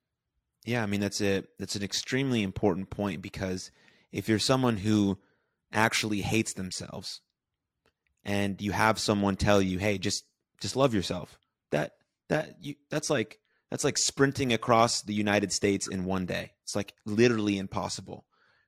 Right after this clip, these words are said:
right? But exactly like you're saying, I,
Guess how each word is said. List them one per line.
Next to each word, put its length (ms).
right? 360
But 180
exactly 560
like 200
you're 80
saying, 380
I, 300